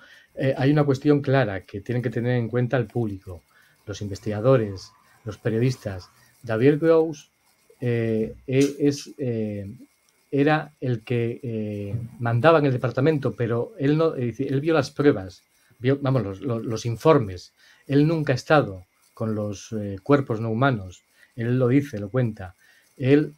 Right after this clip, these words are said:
eh, es el tercero realmente, es decir, no es el protagonista. Entonces,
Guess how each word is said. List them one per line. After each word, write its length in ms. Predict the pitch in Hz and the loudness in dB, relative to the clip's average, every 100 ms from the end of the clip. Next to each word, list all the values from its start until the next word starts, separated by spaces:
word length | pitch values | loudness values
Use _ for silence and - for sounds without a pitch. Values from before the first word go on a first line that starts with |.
| _ | _
eh, 640 | 123 113 107 104 101 - - - | -6 -4 -4 -6 -8 -12 -12 2
es 320 | 143 147 - - | 2 2 -4 -8
el 200 | 120 107 | -8 -4
tercero 560 | 110 101 - 170 143 110 | -6 -6 6 8 8 4
realmente, 600 | 113 110 104 101 95 92 | 0 -2 -4 -8 -10 -12
es 60 | |
decir, 240 | 92 - 101 | -12 -8 -4
no 100 | 131 | -2
es 80 | 147 | 0
el 80 | |
protagonista. 760 | 143 123 110 110 113 107 95 87 - - - _ | -2 -2 -2 -2 -4 -6 -12 -16 -20 -20 -20 _
Entonces, 640 | 98 98 135 135 147 147 | -10 0 0 6 4 4